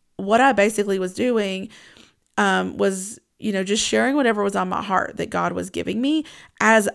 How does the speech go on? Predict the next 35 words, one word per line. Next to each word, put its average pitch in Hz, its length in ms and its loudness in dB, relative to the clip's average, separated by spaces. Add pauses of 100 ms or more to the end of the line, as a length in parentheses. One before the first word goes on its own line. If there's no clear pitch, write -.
(140)
as 202 200 2
I 202 420 2
was 185 340 -2 (100)
either 180 580 -2 (640)
going 220 300 6
through 254 160 6
it 247 60 0
myself 233 460 0 (480)
or 262 640 4 (180)
as 208 320 2
I 196 200 0
was 190 140 -2
seeing 185 520 -4 (440)
others 196 460 2
go 175 200 -2
through 175 200 -6
things, 175 320 -6
and 175 100 -6
I, 87 220 -4
and 185 140 -6
I 185 80 -2
had 190 480 -4
insight 196 400 -4
for 202 240 -4 (100)
coaching 240 340 -2
clients 185 500 -4
or, 196 260 -2 (440)
um, 185 420 -2
you 196 100 -4
know, 185 140 -2
a 190 60 -2
friend, 208 680 0
or 196 120 4
I 185 160 4
just 190 240 -4